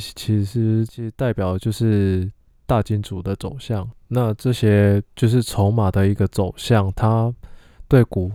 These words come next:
价也是一个非常有影响力的一个主力。再来就是因为他们有雄厚资金，所以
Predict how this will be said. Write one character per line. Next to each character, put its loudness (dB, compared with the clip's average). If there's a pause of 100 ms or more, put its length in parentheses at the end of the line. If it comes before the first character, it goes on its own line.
价 2
也 2
是 2
一 -2
个 0
非 2
常 -4
有 -2
影 0
响 -4
力 0
的 -4 (840)
一 -6
个 2
主 -6
力。 -2 (960)
再 0
来 2
就 2
是 2
因 0
为 2
他 0
们 0
有 2
雄 -2
厚 0
资 -8
金， -2
所 0
以 -2